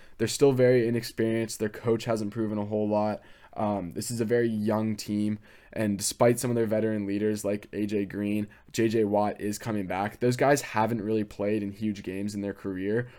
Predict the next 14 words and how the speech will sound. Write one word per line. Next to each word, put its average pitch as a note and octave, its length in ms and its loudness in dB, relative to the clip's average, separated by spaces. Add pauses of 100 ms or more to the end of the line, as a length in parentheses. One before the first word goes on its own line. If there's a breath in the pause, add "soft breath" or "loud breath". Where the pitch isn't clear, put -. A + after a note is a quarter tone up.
(120)
Obviously, A#2 420 0
they're A#2 180 2
amazing G#2 440 0
players, G#2 440 0
and G#2 80 -4
they G#2 60 0
have G2 100 -2
amazing G2 360 -4
statistics G2+ 560 -8
to E2+ 100 -10
back F#2+ 300 -4
up F#2+ 200 -6
their F2+ 140 -6
talent, G#2 480 -6